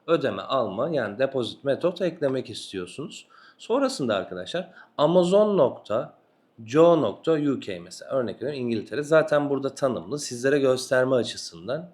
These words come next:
işlem yapacağım. Add diyoruz arkadaşlar. Sonrasında karşımıza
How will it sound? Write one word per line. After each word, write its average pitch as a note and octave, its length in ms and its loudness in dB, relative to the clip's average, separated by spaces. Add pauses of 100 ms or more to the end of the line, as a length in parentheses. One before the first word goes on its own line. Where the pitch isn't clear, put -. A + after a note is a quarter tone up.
işlem B2 380 -4
yapacağım. G#2+ 480 -8 (460)
Add G3 260 0
diyoruz F2 340 -4
arkadaşlar. F2 720 -12 (680)
Sonrasında F3+ 720 -2
karşımıza E3 840 0